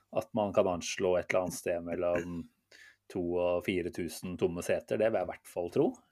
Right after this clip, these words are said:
Eh, oppe i noen av svingene og,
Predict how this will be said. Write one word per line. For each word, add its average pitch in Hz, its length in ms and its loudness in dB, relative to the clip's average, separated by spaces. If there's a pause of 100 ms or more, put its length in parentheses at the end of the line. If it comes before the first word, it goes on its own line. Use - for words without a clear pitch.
Eh, 113 1000 -4 (260)
oppe - 240 -4
i 95 220 2
noen 95 240 -6
av 90 80 -2
svingene 90 420 0
og, 92 300 -2